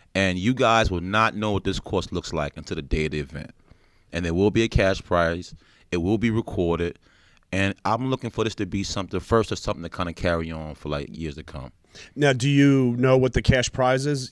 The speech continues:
Speaker 2: gonna be yet? Or it's gonna be depending on how much money you take in?
Speaker 1: Exactly.
Speaker 2: So the more people that show up
Speaker 1: The better the pot.
Speaker 2: Okay.
Speaker 1: And then, um, we, we're gonna be doing an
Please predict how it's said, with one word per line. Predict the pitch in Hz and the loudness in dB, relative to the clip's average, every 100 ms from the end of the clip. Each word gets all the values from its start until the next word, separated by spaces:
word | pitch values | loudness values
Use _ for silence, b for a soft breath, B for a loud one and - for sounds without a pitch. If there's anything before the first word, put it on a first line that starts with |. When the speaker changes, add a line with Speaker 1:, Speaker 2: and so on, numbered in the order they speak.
| _ | _
Speaker 2:
gonna | - 117 | 0 0
be | 107 123 | 2 0
yet? | 135 147 - | 2 0 2
Or | 131 | -2
it's | 117 | 2
gonna | 139 123 | 2 2
be | 131 117 | 0 -2
depending | 104 107 135 120 117 | -4 -2 -2 0 -2
on | 110 | -2
how | 113 | 0
much | 117 - | 0 0
money | 123 117 | 0 0
you | 98 | 2
take | 92 98 90 | 0 0 -2
in? | 92 | -6
Speaker 1:
Exactly. | 85 101 90 87 | 0 2 2 2
Speaker 2:
So | 156 | 2
the | 139 | 2
more | 147 147 | 4 4
people | 139 131 123 | 4 0 0
that | 123 | 0
show | - 131 123 | 2 4 6
up | 123 117 - | 4 2 -4
Speaker 1:
The | 110 | -6
better | 90 87 | -4 -2
the | 85 73 | -4 -6
pot. | 80 73 - | -8 -8 -6
Speaker 2:
Okay. | 107 110 107 95 - | -4 -4 -4 -6 -4
Speaker 1:
And | 101 | 0
then, | 104 101 | 0 2
um, | 95 92 | 0 0
we, | 110 - | 0 0
we're | 110 | 0
gonna | 110 | 0
be | |
doing | 104 113 | 0 0
an | 104 | -2